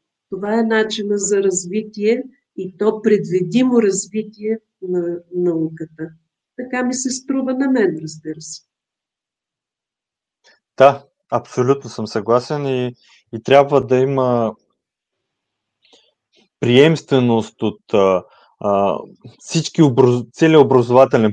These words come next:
Speaker 2: път, от, а,
Speaker 1: Да.
Speaker 2: училище към университет и от университет към, а, научен институт или в-, дори в университета като докторанти и, и у-, млади учени.
Speaker 1: Това е много важно.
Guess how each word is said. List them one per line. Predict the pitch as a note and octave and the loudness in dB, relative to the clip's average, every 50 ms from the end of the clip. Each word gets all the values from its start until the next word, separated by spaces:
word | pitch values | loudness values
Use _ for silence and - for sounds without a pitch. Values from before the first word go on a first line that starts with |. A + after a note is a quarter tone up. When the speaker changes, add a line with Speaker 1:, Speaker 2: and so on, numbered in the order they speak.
| - | 2
Speaker 2:
път, | - B2 B2 - _ _ _ _ _ _ _ _ _ _ | 2 0 0 0 _ _ _ _ _ _ _ _ _ _
от, | A#2 B2 C3+ - - _ - | 2 2 2 2 -2 _ 0
а, | D3 | 4
Speaker 1:
Да. | C#3 C3+ C3+ C3 B2+ B2+ B2+ B2+ B2 - G2+ - _ _ _ | 4 4 4 4 4 2 2 0 -2 -6 -8 -16 _ _ _
Speaker 2:
училище | - C3 - - C#3 B2+ B2 B2 B2 - _ B2 B2 B2+ B2 | -8 -8 -6 -4 -4 -2 -2 -4 -6 -6 _ -2 -2 -2 -2
към | B2 - B2+ B2+ | -2 -4 -4 -2
университет | C3 C3 B2+ B2 A#2 A#2+ A#2 A2+ - - A#2+ _ A#2+ A#2+ A#2+ A#2+ - - | -2 -2 -2 -2 -4 -4 -6 -8 -12 -18 -6 _ -2 -2 -2 -2 -6 -2
и | A#2 B2 | 0 0
от | C3 B2+ B2+ | 0 0 -2
университет | B2 A#2+ A#2 A2 A2+ G#2+ - - - A#2 A2 - | -4 -2 -2 -2 -4 -4 -6 -2 -2 -2 -2 -2
към, | - A2+ A2 A2 A2+ A2+ A2 A2 - _ _ _ _ _ _ _ _ _ G#2 | -2 -2 0 0 0 -2 -6 -6 -10 _ _ _ _ _ _ _ _ _ -2
а, | G#2+ G#2+ A2 G#2+ G#2+ G#2+ G#2+ G#2 G#2 G#2 G2 G2 - _ _ _ _ _ _ _ _ _ _ _ _ _ _ - | 2 4 4 6 6 6 4 4 2 0 -4 -6 -10 _ _ _ _ _ _ _ _ _ _ _ _ _ _ 2
научен | B2+ C3 C3 C3 B2+ - C#3 B2+ | 4 6 6 6 6 6 6 6
институт | A#2 G#2+ - - - - D3+ D#3 D3+ - | 6 4 2 -4 -2 2 2 2 4 4
или | B2 A#2 C3+ | 4 4 4
в-, | C3 C3 | 4 2
дори | A#2 G#2+ C3 C3 C3+ | 0 2 4 4 6
в | C#3 D3 C3+ - | 4 2 2 2
университета | D3 C3+ C3 A#2+ B2 B2 A#2 - - B2+ _ C#3 C#3 C#3 - C#3+ C3 B2 B2 | 0 -2 0 0 0 -2 -2 -4 -12 0 _ 4 4 4 4 2 2 2 2
като | - A2+ - - B2 | -4 -6 -2 -2 -2
докторанти | G#2+ - G#2+ - _ - G#2+ G#2+ A2+ A#2+ A#2+ A2+ - A#2+ | -2 -2 -8 -10 _ 0 2 2 4 2 0 -4 -6 -4
и, | A2 G#2+ A2 A2 A2 A2 A2 A2 G#2+ G#2+ G#2+ G2+ - | -4 -2 -2 -2 -2 -2 -4 -4 -4 -6 -8 -8 -8
и | G#2 G2+ G#2 G#2 | -8 -8 -6 -6
у-, | G2+ G#2 G#2+ A2 - _ - | -6 -6 -8 -8 -10 _ -2
млади | A2 G#2+ G#2 G#2 F#2+ G2 | 2 4 4 4 4 2
учени. | G2 G2+ G#2 - - G2 F#2+ G2+ A2 B2+ - _ _ _ _ _ _ _ _ _ _ _ _ _ | 0 -2 -2 -4 -4 -2 -2 -2 -2 -4 -6 _ _ _ _ _ _ _ _ _ _ _ _ _
Speaker 1:
Това | A3+ A3 A3 A#3+ C4+ D4+ | -10 -8 -4 -2 0 2
е | |
много | C#4+ C#4 C4 C#4 C#4+ C#4+ B3+ C4+ C4 G#3+ | 4 4 4 2 0 0 -2 -4 -4 -4
важно. | A#3+ B3+ B3+ B3+ B3+ B3 A#3+ A3+ G#3 G3 F#3 | -2 0 0 0 0 0 0 0 0 0 -2